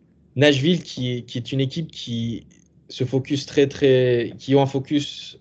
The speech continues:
euh, sur la défense, qui prennent pas beaucoup de buts, ils ont perdu quatre matchs et ils ont la meilleure clean sheet. Et ben, les Red Bulls sont un peu en train de se transformer en, en, en cette super défense. Ils ont un super gardien cette année, Carlos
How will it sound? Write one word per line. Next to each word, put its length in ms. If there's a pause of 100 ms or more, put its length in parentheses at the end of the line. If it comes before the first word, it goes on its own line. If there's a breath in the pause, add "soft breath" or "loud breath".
euh, 160
sur 160
la 100
défense, 380
qui 120
prennent 260
pas 140
beaucoup 200
de 80
buts, 100
ils 140
ont 40
perdu 180
quatre 220
matchs 260
et 40
ils 120
ont 20
la 100
meilleure 220
clean 160
sheet. 160 (280 loud breath)
Et 60
ben, 120
les 100
Red 140
Bulls 140
sont 160
un 60
peu 140
en 60
train 180
de 40
se 100
transformer 560
en, 280 (680 loud breath)
en, 440 (560)
en 100
cette 200
super 400
défense. 400
Ils 120
ont 60
un 60
super 380
gardien 300
cette 120
année, 200
Carlos 200